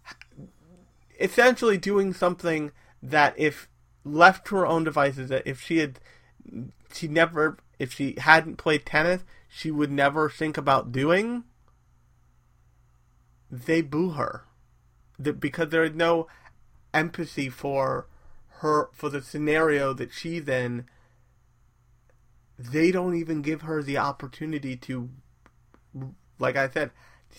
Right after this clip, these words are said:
at the very least, have a peaceful moment and just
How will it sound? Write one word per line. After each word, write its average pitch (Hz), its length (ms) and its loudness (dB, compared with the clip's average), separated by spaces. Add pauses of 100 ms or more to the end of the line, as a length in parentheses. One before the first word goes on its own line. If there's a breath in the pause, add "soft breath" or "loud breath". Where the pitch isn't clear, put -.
(160)
at 131 140 -6
the 131 80 -10
very 170 300 0
least, 143 260 -4 (540 soft breath)
have 165 400 -4
a 175 160 -2 (1500)
peaceful 180 520 -4
moment 139 500 -2 (120)
and 120 300 -6
just 123 160 -14